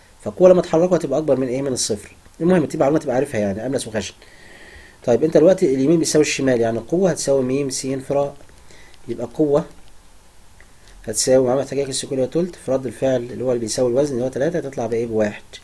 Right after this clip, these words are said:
ففي حالة الخشن القوة اللي عندك هتبقى من بعد الصفر لحد إيه؟ واحد. أول ما توصل لواحد يبقى الجسم على وشك الحركة. لكن لو كان الجملة أملس، الجسم أملس، يبقى أنت عندك القوة هتبقى، هو جسم أملس مش محتاج، مفيش مقاومة.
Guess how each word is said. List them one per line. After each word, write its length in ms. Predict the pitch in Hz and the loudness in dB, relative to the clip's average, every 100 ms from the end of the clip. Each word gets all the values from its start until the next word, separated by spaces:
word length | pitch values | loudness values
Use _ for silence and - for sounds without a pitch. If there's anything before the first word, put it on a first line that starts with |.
| - - - - - - - - - | -20 -20 -20 -20 -20 -20 -20 -12 -4
ففي 180 | 110 | -4
حالة 200 | - 208 | -2 -2
الخشن 440 | 190 - 202 220 233 - - - - - | 0 2 2 2 0 -6 -20 -20 -20 -10
القوة 260 | 117 - 170 | -4 4 6
اللي 100 | 147 | 6
عندك 220 | 170 143 | 4 2
هتبقى 260 | 147 147 | 0 0
من 160 | 120 117 | -2 0
بعد 240 | 170 196 | 0 2
الصفر 500 | 196 - 247 247 - | 0 0 0 -2 -8
لحد 300 | - 165 156 | -6 -4 -2
إيه؟ 280 | 135 139 147 147 - | 0 2 2 -2 -4
واحد. 320 | 120 107 101 | 0 0 2
أول 100 | 156 | 2
ما 60 | 180 | 4
توصل 280 | 196 180 165 | 2 2 4
لواحد 260 | 180 202 | 4 2
يبقى 120 | 156 123 | -2 -2
الجسم 260 | 175 - | -4 -4
على 40 | 127 | -4
وشك 200 | - - | -4 -6
الحركة. 360 | - 104 - - - - - - - 120 | -6 -6 -6 -14 -20 -20 -20 -20 -10 -6
لكن 200 | 113 123 | -2 0
لو 100 | 117 | 2
كان 140 | 151 | 0
الجملة 320 | 127 143 117 | 2 0 2
أملس، 380 | 123 120 117 - | 0 0 -2 -6
الجسم 280 | 101 - 104 | -6 -6 -4
أملس، 440 | 113 117 107 - - - - - - | -2 -2 -4 -8 -14 -20 -20 -20 -14
يبقى 120 | 104 123 | -6 0
أنت 100 | 123 | 0
عندك 200 | 135 120 | 0 -2
القوة 380 | 113 151 202 208 - - - - - - - - - | -2 0 0 -2 -10 -20 -20 -20 -20 -20 -20 -20 -20
هتبقى، 400 | - 131 107 104 | -12 -10 -6 -4
هو 120 | 107 110 | -2 0
جسم 260 | 143 - | -2 0
أملس 440 | 170 202 147 - 101 | 2 4 2 -2 -8
مش 160 | - | -10
محتاج، 380 | 107 - 185 175 - - | -6 4 6 6 0 -12
مفيش 220 | - - | -10 -4
مقاومة. 400 | 135 208 185 | 4 6 6